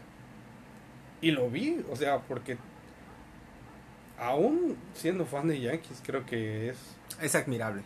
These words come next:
Speaker 1: es admirable.
Speaker 2: Es
Speaker 1: Y es
Speaker 2: admirable.
Speaker 1: una, es una, una cosa que, que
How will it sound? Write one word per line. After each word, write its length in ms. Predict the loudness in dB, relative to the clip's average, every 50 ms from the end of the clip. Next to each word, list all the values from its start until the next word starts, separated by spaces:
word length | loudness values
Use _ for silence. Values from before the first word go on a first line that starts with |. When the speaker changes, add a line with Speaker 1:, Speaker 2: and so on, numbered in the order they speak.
| -10 -10 -6
Speaker 1:
es 120 | -6 -4 -4
admirable. 420 | -2 -2 -2 0 0 0 0 0
Speaker 2:
Es 80 | 2 4
Speaker 1:
Y 20 |
es 60 | 4 6 6
Speaker 2:
admirable. 220 | 6 8 8 8 6
Speaker 1:
una, 80 | 4 2
es 120 | 0 0
una, 440 | 2 2 4 4 4 4 2 2 0 -2 -8 -16 -18 -18 -18 -18 -18 -18 -18 -18 -18 -18 -18 -18 -16 -16 -16 -16 -16 -12 -6 -2
una 160 | 0 2 4
cosa 260 | 4 4 4 2 2
que, 300 | 0 0 0 2 0 -2 -4 -10 -16 -18 -18 -16 -16 -14 -8 -4
que 600 | -2 0 2 2 2 2 2 0 0 0 -2